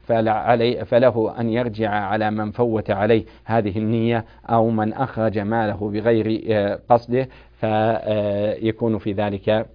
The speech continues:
آه، هو ال-، ال-، الفيصل والحاكم لهذه الأمور. فإذا كانت منصوصات، آه، الشراكة في أوراقها ونحوه، آه، حصول ذلك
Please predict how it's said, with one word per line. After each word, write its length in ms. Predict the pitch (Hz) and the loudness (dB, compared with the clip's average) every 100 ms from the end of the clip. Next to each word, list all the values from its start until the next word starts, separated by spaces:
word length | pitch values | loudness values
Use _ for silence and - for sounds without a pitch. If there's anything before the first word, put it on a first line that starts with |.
| - _ - _ _ _ _ _ | -20 _ -20 _ _ _ _ _
آه، 160 | 120 117 | -2 0
هو 200 | 98 123 | 4 4
ال-، 220 | 110 110 | 4 2
ال-، 280 | 113 110 101 - - - | 0 -2 -2 -8 -16 -8
الفيصل 500 | 113 127 117 - 110 | 0 2 2 2 2
والحاكم 880 | 104 107 107 127 - 113 98 110 104 | 2 2 0 -4 -2 -2 0 -2 -4
لهذه 320 | 92 95 92 | -2 -4 -4
الأمور. 320 | 98 95 98 - - - | -8 -8 -8 -10 -20 -12
فإذا 320 | - 127 120 135 | 0 4 6 6
كانت 380 | 156 151 127 | 6 4 2
منصوصات، 600 | 123 123 127 117 135 131 - - - - | -2 -2 -4 0 4 4 2 -10 -20 -2
آه، 420 | 117 110 104 101 | 2 2 0 -2
الشراكة 680 | - 117 110 113 107 110 92 - - - | -2 0 4 4 4 0 0 -8 -18 -2
في 180 | 113 | 0
أوراقها 640 | 101 107 110 113 107 107 101 | 2 4 2 2 0 0 2
ونحوه، 500 | 98 107 117 113 95 - - - | 2 0 -2 -4 -6 -8 -20 -8
آه، 300 | 110 110 98 | -4 -2 -4
حصول 540 | - 110 139 123 110 | -4 -2 2 2 4
ذلك 300 | 117 143 190 | 6 6 4